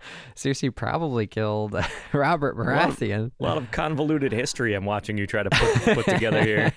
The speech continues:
Speaker 1: <laughs> Uh, did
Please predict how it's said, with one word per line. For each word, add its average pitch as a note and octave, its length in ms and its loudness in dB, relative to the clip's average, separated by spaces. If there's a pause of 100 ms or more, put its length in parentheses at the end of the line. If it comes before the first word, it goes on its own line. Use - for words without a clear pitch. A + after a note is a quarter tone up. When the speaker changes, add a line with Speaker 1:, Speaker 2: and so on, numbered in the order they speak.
(120)
Speaker 1:
<laughs> F3+ 440 -2 (1000)
Uh, - 1400 -12 (200)
did C3 540 0